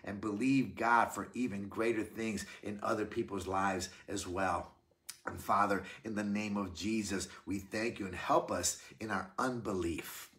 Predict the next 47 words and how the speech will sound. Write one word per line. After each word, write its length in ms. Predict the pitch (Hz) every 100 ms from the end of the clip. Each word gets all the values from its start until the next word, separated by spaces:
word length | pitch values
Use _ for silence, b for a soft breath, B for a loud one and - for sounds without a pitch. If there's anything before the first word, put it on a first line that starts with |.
| - B B
If 100 | 98
there's 160 | 117 143
any 200 | 143 110
doubt 560 | 85 123 127 131 -
inside 460 | 110 104 110 117 117
of 100 | 104
us 180 | 101 107
this 220 | 92 98
morning, 360 | 107 117 104
oh 80 | 98
God, 380 | 92 95 92 85 B B
if 80 | 87
there's 200 | 120 123
anything 480 | 123 131 - 123 117
that, 180 | 101 - B
that, 160 | 87 87
that's 280 | 98 92 90
wa-, 160 | 92 98
that's 260 | 101 -
not, 260 | 90 120 101
that's, 220 | 98 - -
uh, 120 | 113
that's 260 | 110 95 -
not, 180 | 113 -
that's 220 | 98 -
wavering 760 | 90 113 135 110 110 95 95 95
inside 460 | 95 - 104 113
of 120 | 95
us, 140 | 92 87
that, 200 | 82 - B B
that's 120 | 87
being 340 | 80 120 101
tossed 520 | 101 120 107 - - -
to 220 | 131 120
and 120 | 98
fro, 440 | - 117 120 113 - B
in 140 | 113 113
the 80 |
name 320 | 110 110 117 110
of 180 | 92
Jesus, 520 | 85 104 123 107 107 101
Lord 200 | 95 92
God, 200 | 92 - B 117
we 100 | 113
put 200 | 131 107
our 120 | 87
hope 540 | - 123 127 139 -